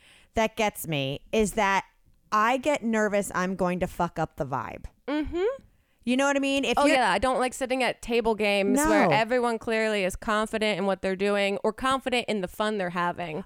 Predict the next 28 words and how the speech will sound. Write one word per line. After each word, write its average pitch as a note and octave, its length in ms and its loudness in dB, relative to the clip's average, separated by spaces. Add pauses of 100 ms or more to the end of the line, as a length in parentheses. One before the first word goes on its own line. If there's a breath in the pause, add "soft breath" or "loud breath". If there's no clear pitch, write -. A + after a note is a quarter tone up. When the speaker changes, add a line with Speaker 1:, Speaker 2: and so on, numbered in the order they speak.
(120)
Speaker 1:
Or G4+ 500 4
just G4+ 240 -2
in G#4 80 -2
the F#4+ 100 -2
sense F#4 300 -4
that D#4 220 0
you C#4 180 -4
don't E4+ 200 -4
know D#4 280 0
if C#4 340 -2
you're C4+ 320 -2
going C#4 220 -2
to B3 80 -2
sit - 180 -6
next A3+ 220 -8
to C4+ 100 -6
someone. E3 480 -4
And G3+ 120 -4
I G#3 80 0
feel C#4 200 -6
like C4 220 -6
gambling A#3 540 -2
is G3+ 180 -6
one G#3+ 140 -4
of G3 60 -6
those G#3 200 0
very G#3 420 -2 (580 soft breath)
superstitious. G#3+ 880 -4